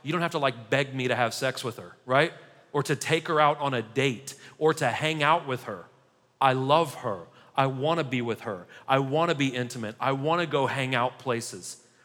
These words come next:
I want to, to be with her as much as I can. I want to know her better.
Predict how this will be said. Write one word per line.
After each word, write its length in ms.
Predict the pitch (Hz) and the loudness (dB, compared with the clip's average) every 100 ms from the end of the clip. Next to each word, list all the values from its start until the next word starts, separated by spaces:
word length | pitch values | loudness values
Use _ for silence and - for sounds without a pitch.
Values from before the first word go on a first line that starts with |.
| _ 135 | _ 2
I 120 | 147 | 2
want 380 | 139 160 175 - | 2 0 0 0
to, 140 | 139 | -2
to 180 | - 156 | -2 -8
be 240 | 123 160 | -6 -6
with 140 | 170 147 | -4 -4
her 140 | 139 | -4
as 140 | 120 | -2
much 200 | 143 143 | -4 -6
as 80 | 127 | -4
I 100 | 120 | -6
can. 380 | 117 160 160 117 - - - | -6 -6 -4 -6 -10 -16 0
I 80 | 143 | 2
want 280 | 147 165 - | 2 -2 -2
to 140 | 147 | -6
know 540 | 139 139 143 165 202 | -6 -4 0 2 4
her 280 | 143 151 139 | 2 2 0
better. 440 | 117 123 120 101 | 2 0 0 -4